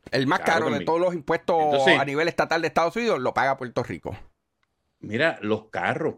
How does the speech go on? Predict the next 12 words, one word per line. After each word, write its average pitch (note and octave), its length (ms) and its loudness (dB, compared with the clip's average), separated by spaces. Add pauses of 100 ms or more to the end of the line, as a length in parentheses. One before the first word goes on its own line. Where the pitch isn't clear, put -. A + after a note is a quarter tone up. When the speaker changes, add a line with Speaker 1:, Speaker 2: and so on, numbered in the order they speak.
(880)
Speaker 2:
Vaya, A2 520 4
vaya, A2 300 2 (180)
o C3 80 -2
sea, E3+ 220 2
compare D3 680 6
cuánto D#3+ 320 2
cuesta E3+ 320 0
un F3+ 80 2
vehículo. E3+ 640 4 (240)
Es B2 120 -2
más, E3 260 2
cuánto, G#3 800 6